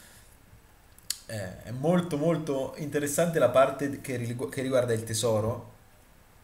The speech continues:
il tesoro di Fishman Island, perché viene specificato che si tratta di un tesoro quasi,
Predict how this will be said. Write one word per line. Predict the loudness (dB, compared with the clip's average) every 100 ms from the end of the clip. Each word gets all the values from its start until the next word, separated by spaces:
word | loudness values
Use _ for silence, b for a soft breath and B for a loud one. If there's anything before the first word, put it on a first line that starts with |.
| -10
il | -6
tesoro | -2 -2
di | -2
Fishman | -6 -6 -2
Island, | -2 0 0 0
perché | -2 -4 -4 -4 -6 B B B
viene | -6 -4 -4
specificato | -4 -6 -4 -2 -2 -2
che | -4
si | -2
tratta | -2 -2
di | -4
un | -4
tesoro | -4 -2 0 2 2 0 0
quasi, | 0 0 -2 -4